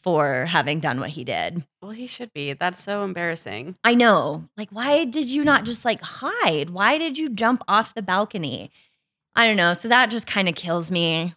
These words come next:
Speaker 1: What a moment, and leave it to The Bachelor to, or Bachelor in Paradise to recreate, you know, a dramatic reenactment of what happened.
Speaker 2: That did happen on another season. Not that the producer jumped out of the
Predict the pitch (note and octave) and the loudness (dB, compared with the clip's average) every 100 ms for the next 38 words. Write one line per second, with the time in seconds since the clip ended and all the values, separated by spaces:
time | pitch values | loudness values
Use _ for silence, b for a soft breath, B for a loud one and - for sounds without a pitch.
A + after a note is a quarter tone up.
0 | - F#3 F#3+ F#3 E3 E3 E3+ F3 - F3 | 0 2 4 4 2 2 0 -2 -2 -2
1 | E3+ E3+ - F3+ D#3+ D3+ D3 D#3+ E3+ D#3 | -2 -2 -4 -4 -4 0 -2 -2 -2 -2
2 | C#3 C#3+ - D#3+ D3 C#3+ D#3 D3+ C3+ E3 | -2 -4 -8 -6 -4 -4 2 2 2 0
3 | D3 - D3+ D3 C#3 B2+ - - E3 D#3+ | -2 0 -2 0 -2 -4 -8 -8 -8 -8
4 | D#3 - D#3 C#3 C#3 - F3 D3 B2+ D3+ | -10 -6 -4 -2 -4 -6 -6 -2 -2 -2
5 | D#3+ D#3+ D3+ D3+ C#3 C#3 - _ _ _ | -2 0 0 0 -2 -6 -14 _ _ _
6 | _ _ F3 E3 D3+ D3+ - D#3 C3 B2+ | _ _ -2 0 2 -2 -2 -4 -4 -4
7 | - - E3 D3 D3 D3 D3+ - D3 A#2+ | -8 -4 0 0 0 -2 -2 -2 -2 -4
8 | - A#2 D3+ F3 _ _ _ _ _ _ | -4 -8 -8 -10 _ _ _ _ _ _
9 | - - B3 C4+ C#4+ D4 D#4+ D#4+ D4 A#3 | -18 0 0 2 -2 -2 -4 -2 -2 0
10 | G#3 F#3+ A3 - C#4 D4 D#4 D4+ - A3+ | 0 0 -2 -6 -8 -4 -2 -2 -2 2
11 | A3+ A3+ G#3+ F#3+ - _ _ - F#3+ F#3 | 4 4 2 0 -2 _ _ -4 -2 -2
12 | F#3+ F3+ F3+ F#3 D#3+ E3+ E3+ E3+ D#3+ D#3+ | -4 -6 -4 -6 -4 -4 -2 0 0 -4
13 | _ D#3+ D3+ D3 | _ -4 -4 -6